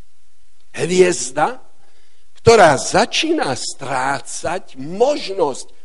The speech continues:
ďalej žiť a oni označujú, že takáto hviezda vyzerá potom ako takýto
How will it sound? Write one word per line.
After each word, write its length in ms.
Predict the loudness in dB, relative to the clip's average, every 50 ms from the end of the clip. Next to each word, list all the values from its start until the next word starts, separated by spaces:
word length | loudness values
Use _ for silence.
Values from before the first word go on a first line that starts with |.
| -12 -10 -10 -8 -2
ďalej 440 | 0 2 2 2 2 2 0 -2 -2 -4 -6
žiť 420 | -6 -6 -6 -6 -4 -4 -6 -6 -8 -10 -10 -10 -10 -10 -10 -10 -10 -10 -10 -12 -8 -4
a 240 | -4 -4 -4 -4 -8 -12 -12 -12 -12 -12 -12 -10 -10 -10 -10 -10 -10 -10 -12 -12 -12 -12 -12 -10 -6 -4
oni 240 | -2 0 4 4 4
označujú, 960 | 4 4 0 -2 -2 -2 -2 -2 -4 -6 -6 -6 -6 -6 -6 -4 -4 -4 -4
že 240 | -6 -6 -6 -6 -6
takáto 480 | -8 -8 -6 -6 -6 -4 -4 -4 -4 -4 -4
hviezda 640 | -6 -4 -4 -4 -4 -6 -8 -8 -6 -6 -6 -6 -6 -8 -10 -12 -12 -12 -10 -10 -8
vyzerá 560 | -6 -6 -4 -2 0 0 0 0 -2 -4 -4 -6 -6
potom 480 | -6 -8 -6 -6 -6 -6 -6 -6 -8 -10 -10 -10 -10 -10 -10 -10 -10
ako 300 | -10 -10 -10 -6 -4 -4 -4 -4 -6 -10 -12 -12 -12 -12 -10 -8
takýto 640 | -8 -8 -6 -6 -8 -8 -6 -6 -8 -8 -8 -10